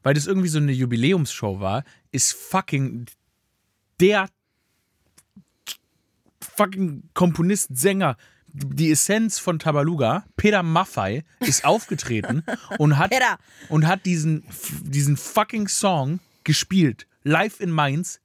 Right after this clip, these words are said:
Speaker 1: in diesem Stadion, wo
Speaker 2: Ja.
Speaker 1: wir das, wo wir das gemacht haben. Und, äh, wir haben dann im Arktos-Endspiel,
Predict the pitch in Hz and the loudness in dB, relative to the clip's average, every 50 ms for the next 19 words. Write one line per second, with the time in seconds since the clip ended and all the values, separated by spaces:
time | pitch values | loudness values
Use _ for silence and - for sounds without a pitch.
0 | _ - 185 190 196 185 180 165 165 170 160 - - 156 151 139 123 104 101 110 | _ 0 2 4 4 4 2 0 -2 -2 -2 2 2 2 2 2 0 -2 -4 -2
1 | 117 123 - - 123 120 123 - - 135 131 127 127 127 117 - - 127 127 131 | -2 0 0 0 0 0 -4 -6 -6 -6 -4 -2 -2 -2 -2 -2 -2 -2 -2 -2
2 | - - 101 90 92 - - - - - - - - 139 143 139 135 - 156 135 | -2 -6 -8 -8 -10 -14 -20 -20 -20 -20 -14 -6 -2 0 0 0 0 0 -2 0
3 | 131 143 147 139 139 147 165 185 196 214 262 269 170 - 139 147 185 196 - - | 2 2 2 4 4 2 0 0 0 -4 -6 -6 -4 -4 -2 -2 -2 -4 -4 -6
4 | 147 143 123 - 151 196 - - 170 147 - 160 175 - - - - - 107 117 | -6 -4 -2 -2 -2 -2 -2 -4 -6 -6 -6 -6 -6 -6 -6 -8 -6 -2 0 0
5 | 139 202 | 0 0